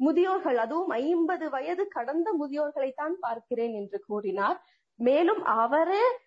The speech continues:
டிஜிட்டல் முறையில்தான் இன்று நியாய விலைகள் கடைகள் எல்லாம் இயங்குகிறது என்றும் கூறினார். இதில் எங்களுடைய அணியுடைய கருத்து தானே, அதைத்தான் நாங்கள் கூறுகிறோம். நியாய விலை கடைகளில் இன்று டிஜிட்டல் முறைகளை பயன்படுத்தினாலும்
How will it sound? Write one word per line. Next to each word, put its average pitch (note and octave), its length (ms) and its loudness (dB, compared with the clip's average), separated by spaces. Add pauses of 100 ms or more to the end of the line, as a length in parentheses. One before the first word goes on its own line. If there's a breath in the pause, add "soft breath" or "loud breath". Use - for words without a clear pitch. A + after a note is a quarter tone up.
(120)
டிஜிட்டல் F#4+ 520 2
முறையில்தான் E4+ 760 0
இன்று C4 720 0
நியாய D4 320 -4
விலைகள் D4 480 -2
கடைகள் C#4+ 440 -4
எல்லாம் C#4+ 540 -4
இயங்குகிறது C4+ 720 -2
என்றும் A#3+ 400 -4
கூறினார். G#3+ 500 -6 (200)
இதில் D#4 380 2
எங்களுடைய F4+ 600 4
அணியுடைய C#4 720 2 (440)
கருத்து D#4+ 380 -4
தானே, G#3+ 380 -2
அதைத்தான் F#4+ 480 -2
நாங்கள் C#4+ 400 0
கூறுகிறோம். C#4+ 640 -4 (220 soft breath)
நியாய D4+ 420 -2
விலை D4 340 -2
கடைகளில் C#4 760 -2
இன்று C4 380 -2
டிஜிட்டல் E4+ 500 -2
முறைகளை C#4+ 600 -2 (100)
பயன்படுத்தினாலும் B3+ 1040 -4